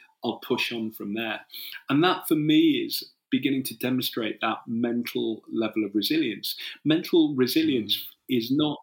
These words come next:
Speaker 1: always just about responding to adversity. It's how we, to use another work phrase,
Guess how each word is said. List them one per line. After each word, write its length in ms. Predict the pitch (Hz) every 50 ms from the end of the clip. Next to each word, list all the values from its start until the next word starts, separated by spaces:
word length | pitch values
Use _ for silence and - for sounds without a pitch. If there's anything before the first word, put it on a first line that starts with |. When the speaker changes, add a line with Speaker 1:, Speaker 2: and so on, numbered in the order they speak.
| _ _ _ _ _ _ _ _
Speaker 1:
always 560 | - 143 143 139 135 131 123 123 120 110 110 -
just 500 | - - - 160 147 - - - - 120
about 360 | 110 113 113 117 113 113 - - - - _ _ -
responding 480 | 123 - - - 123 120 120 120 113 110
to 160 | - 110 107
adversity. 680 | 98 - - 147 160 - - - - - - 107 - 101
It's 140 | - -
how 360 | - - - - 127 127 131 127
we, 540 | 120 120 120 120 117 117 117 117 110 110 - - - _ _ _ _ _ _ _ _ _ _ _ _ _ _ - - _ _ -
to 120 | - - 123
use 300 | 127 131 135 123 104 117
another 300 | 110 120 127 120 120 104
work 480 | 104 104 107 110 107 104 - - -
phrase, 640 | - - 110 107 107 107 104 101 101 - - - -